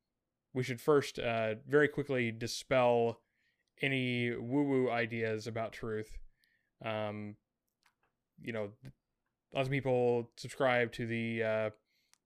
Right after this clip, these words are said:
like, Platonic philosophy that truth and, like, ac-, axioms and things are, like, metaphysically true. Um, like, so, so Plato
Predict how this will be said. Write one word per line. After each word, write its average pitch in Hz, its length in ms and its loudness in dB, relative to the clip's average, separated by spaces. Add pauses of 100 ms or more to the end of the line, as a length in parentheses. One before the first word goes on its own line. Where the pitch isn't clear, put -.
(140)
like, 110 220 -2 (260)
Platonic 127 500 0
philosophy 117 840 -2 (560)
that 113 320 0 (880)
truth 147 540 2 (240)
and, 120 400 -2
like, 113 280 -2
ac-, 123 280 -4
axioms 123 880 -4
and 117 100 -8
things 117 300 -4
are, 113 360 -2
like, 110 160 -4
metaphysically 120 840 -2
true. 110 460 -4 (840)
Um, 110 560 -2 (1400)
like, 110 280 -4 (460)
so, 120 200 -6
so - 260 -2 (540)
Plato 120 560 4